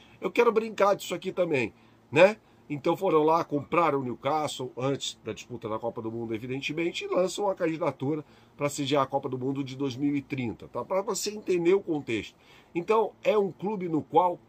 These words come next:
jorra dinheiro. É o clube que contratou, por exemplo, Bruno Guimarães.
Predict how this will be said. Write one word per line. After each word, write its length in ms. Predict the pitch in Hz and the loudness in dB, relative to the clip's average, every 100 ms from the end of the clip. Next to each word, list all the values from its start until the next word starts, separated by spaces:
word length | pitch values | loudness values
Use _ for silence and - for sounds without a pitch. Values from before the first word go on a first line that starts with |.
| _ - | _ -14
jorra 440 | 107 190 190 151 | 0 6 6 6
dinheiro. 420 | 123 131 113 95 | -2 -4 -4 -2
É 20 | 117 | -4
o 40 | |
clube 240 | - 185 | -4 -4
que 140 | 165 170 | -4 -6
contratou, 500 | 170 165 151 127 151 | -4 -2 -4 -4 -6
por 140 | 147 | -4
exemplo, 400 | 127 113 160 143 - _ _ 120 | -4 -2 -2 -2 -18 _ _ -2
Bruno 320 | 151 170 151 | 0 2 2
Guimarães. 640 | 147 139 127 131 101 - | 2 2 2 0 -2 -8